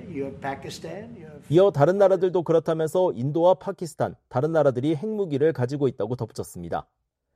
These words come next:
Speaker 2: 트럼프 대통령은 이날 기자들의 이어진 질문에도 김정은과 훌륭한 관계를 맺고 있고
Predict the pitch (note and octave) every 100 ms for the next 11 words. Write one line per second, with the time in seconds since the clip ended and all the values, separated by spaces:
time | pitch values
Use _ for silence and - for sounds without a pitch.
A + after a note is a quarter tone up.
0 | _ _ G3 F#3 G3+ F#3+ F#3+ G#3+ F#3+ G3
1 | G3+ D#3+ F3 E3 F3+ E3+ C3 D#3+ F3 D3+
2 | D3 D3 B2+ G#2 - _ - D#3+ E3+ D#3
3 | C3+ E3+ F3 G#3+ G#3+ G#3 G3+ B2+ C3 D3+
4 | D#3+ A#2 - A2 - G2